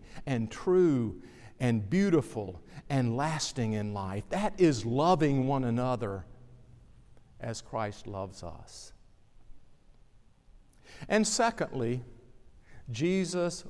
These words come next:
loves us with a sacrificial love. It's no accident that the sentence, "Greater love has no one than this, than to lay down one's life,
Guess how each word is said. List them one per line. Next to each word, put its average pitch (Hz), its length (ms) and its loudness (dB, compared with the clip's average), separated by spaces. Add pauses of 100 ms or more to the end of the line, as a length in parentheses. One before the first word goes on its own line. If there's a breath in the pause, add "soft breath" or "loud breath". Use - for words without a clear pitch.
loves 139 480 -4
us 104 400 -4
with 135 340 -2
a 131 360 -4
sacrificial 139 1120 -6 (480 soft breath)
love. 90 480 -6 (840 loud breath)
It's 170 160 2
no 180 180 8
accident 156 500 6
that 139 180 2
the 127 80 -2
sentence, 147 500 -2
"Greater 131 320 2
love 123 280 2
has 117 200 0
no 123 160 2
one 117 280 0
than 104 200 -2
this, 107 540 0 (240 loud breath)
than 131 140 2
to 123 100 0
lay 131 180 4
down 120 320 0
one's 113 300 -2
life, 107 400 -2